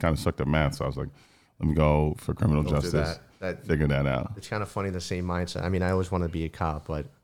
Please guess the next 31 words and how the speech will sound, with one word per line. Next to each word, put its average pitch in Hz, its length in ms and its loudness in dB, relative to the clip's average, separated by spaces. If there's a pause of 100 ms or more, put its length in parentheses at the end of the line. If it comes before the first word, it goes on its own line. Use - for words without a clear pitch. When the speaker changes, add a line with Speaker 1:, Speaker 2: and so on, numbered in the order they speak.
(140)
Speaker 2:
criminal 87 260 -6
justice 85 420 -8
looking - 180 -8
at 78 40 -6
it, - 20 -4
I - 40 -4
was 76 100 -8
like, 113 120 0
"Oh, 82 60 0
this 90 160 -2
looks - 140 -14
pretty 87 180 -8
simple. 73 340 -10
Like, 82 180 -6
the 80 60 -10
least 87 300 -8 (160)
amount 85 240 -4
of 76 60 -8
work 82 200 -4
possible 90 380 -4
to 78 100 -8
get 78 140 -6
a 76 60 -6
job," 76 340 -4
right? 80 160 -6
That 82 100 -6
was 85 140 -6
my 80 140 -8
mindset 73 340 -10
as 73 140 -12
well. 71 200 -6